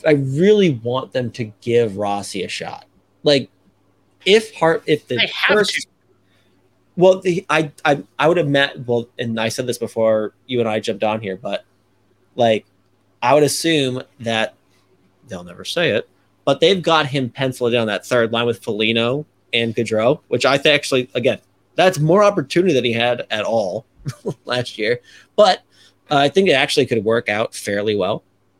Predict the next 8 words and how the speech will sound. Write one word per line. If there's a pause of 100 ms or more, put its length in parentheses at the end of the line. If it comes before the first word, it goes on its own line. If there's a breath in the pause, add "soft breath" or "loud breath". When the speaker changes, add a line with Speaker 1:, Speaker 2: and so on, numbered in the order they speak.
(640)
Speaker 1:
But (1500)
two, (160)
if
you
flop
him
and
Hartman,